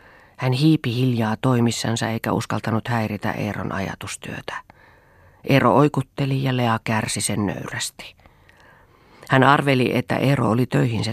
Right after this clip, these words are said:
tyytymätön silloin, ja hän pingoitti kaiken älynsä ja tarmonsa voidakseen olla Eeron apuna.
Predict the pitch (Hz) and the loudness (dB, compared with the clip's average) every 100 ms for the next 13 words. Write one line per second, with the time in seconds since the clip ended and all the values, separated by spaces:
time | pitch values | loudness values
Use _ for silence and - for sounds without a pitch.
0 | - 151 131 113 104 113 110 127 127 101 | 0 0 2 0 -2 -2 0 0 0 -2
1 | 82 95 113 - - - - - - - | -4 -6 -8 -14 -20 -20 -20 -20 -8 0
2 | 127 123 131 120 117 117 - 113 117 110 | 2 4 6 6 6 4 0 0 2 2
3 | 104 - 113 104 92 - 107 110 113 110 | 0 -2 -2 -2 -2 -2 -4 -4 -2 -2
4 | 107 110 107 110 107 110 - 113 117 117 | -2 -2 -2 -4 -4 -4 -4 -2 0 0
5 | 117 113 117 113 113 113 - - - | -2 -2 -4 -4 -4 -4 -8 -10 -10